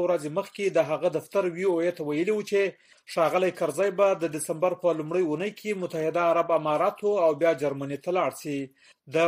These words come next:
ماډرن ډیپلوماسي په نوم ویبپاڼې د ترلاسه کړو معلوماتو په بنیاد لیکلي چې حامد کرزی به په جرمني کې د ریمسټاین په نوم امریکایي هوایي اډه کې د سی آی ای او جرمني له یو شمیر اعلی چارواکو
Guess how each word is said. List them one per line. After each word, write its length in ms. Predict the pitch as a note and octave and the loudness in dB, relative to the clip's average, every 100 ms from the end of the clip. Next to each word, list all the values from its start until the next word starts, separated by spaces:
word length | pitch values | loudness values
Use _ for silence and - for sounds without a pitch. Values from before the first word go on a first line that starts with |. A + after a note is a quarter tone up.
| E3+ | 2
ماډرن 360 | F#3+ F3 G3 F3+ | 0 0 -2 -2
ډیپلوماسي 480 | F3+ F3+ E3 D#3 G3+ | -4 -4 -4 -6 -6
په 120 | F3+ G3 | -6 -6
نوم 100 | F#3+ | -2
ویبپاڼې 500 | F3 D#3+ F#3 G3 G3+ E3 | -2 0 0 0 -2 0
د 60 | F3 D#3+ | 0 0
ترلاسه 380 | E3 D#3+ D#3 D#3+ - | -2 0 -2 -2 -4
کړو 220 | F#3 E3+ | -2 2
معلوماتو 440 | D#3 D#3 F3 F3+ E3+ | 2 2 -4 -4 -6
په 120 | D3+ | -6
بنیاد 260 | D3+ F3 D#3 | -4 -4 -4
لیکلي 300 | C#3+ G3 G3+ G#3 | -6 -4 -4 0
چې 100 | G#3 G3 - - _ - | 2 2 -2 -14 _ -2
حامد 320 | E3+ E3 F3 - | 2 2 0 -2
کرزی 320 | D3 D#3+ G3 F#3 | 0 2 2 4
به 100 | G3+ G3+ | 2 2
په 80 | F#3 E3 C#3+ | 2 2 2
جرمني 360 | D3 D#3 G#3+ A3+ | 0 -2 -6 -8
کې 140 | G#3+ G#3+ D#3 | -6 -4 2
د 20 | E3 D#3+ D#3+ | 4 6 4
ریمسټاین 460 | D3+ - F#3+ F#3+ F3+ | 0 -4 -4 -4 -2
په 100 | F3 | -4
نوم 120 | F#3+ F3 | -2 -4
امریکایي 500 | D3+ D3+ E3 E3+ F#3+ E3 | -4 -4 0 2 2 0
هوایي 280 | D#3 D#3 F3 E3 | 2 4 4 2
اډه 160 | D3 G3 - | 2 -2 -4
کې 160 | G#3 G3 D#3+ | -2 -2 2
د 20 | E3 D#3 D3 | 2 2 0
سی 160 | F3+ D#3 | 0 2
آی 100 | E3 G#3 | 2 4
ای 100 | G3+ | 4
او 60 | D#3+ D3+ | 2 0
جرمني 340 | D3 E3 G3 F3 | -2 -4 -2 0
له 80 | E3 | 2
یو 80 | F3+ F3+ | 0 -2
شمیر 260 | - F#3 D#3+ | -4 -4 0
اعلی 240 | D3+ E3 E3+ | 2 2 0
چارواکو 440 | D#3 C3+ C3+ - | -4 -4 -4 -4